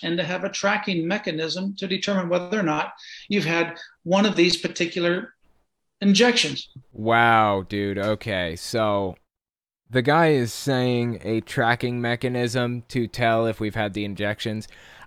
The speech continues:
Speaker 2: I guess I misunderstood when I watched the video. I suppose what the guy is saying is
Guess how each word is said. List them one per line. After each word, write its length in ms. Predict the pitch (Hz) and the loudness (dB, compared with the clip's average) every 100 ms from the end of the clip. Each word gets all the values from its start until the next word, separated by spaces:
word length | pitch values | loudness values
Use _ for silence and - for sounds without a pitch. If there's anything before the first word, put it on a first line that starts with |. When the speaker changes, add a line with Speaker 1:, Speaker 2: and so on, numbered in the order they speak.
| - | 2
Speaker 2:
I 100 | 139 | 4
guess 240 | 165 165 | 6 4
I 120 | 156 | 4
misunderstood 760 | 143 135 139 127 113 - 123 113 | 2 2 0 0 0 0 0 0
when 140 | 110 | 0
I 60 | 104 | -2
watched 360 | 101 98 - - | -4 -4 -8 -8
the 100 | 95 | -6
video. 380 | 98 95 87 | -4 -2 -2
I 160 | 82 113 | -2 -4
suppose 640 | - 120 - 196 214 180 | -4 -8 -2 0 2 0
what 160 | 135 113 | -2 -2
the 60 | 110 | -2
guy 220 | 110 104 | -2 -2
is 120 | 101 | -4
saying 460 | - 113 110 104 98 | -4 -4 -2 -4 -4
is 400 | 92 87 90 | -4 -6 -8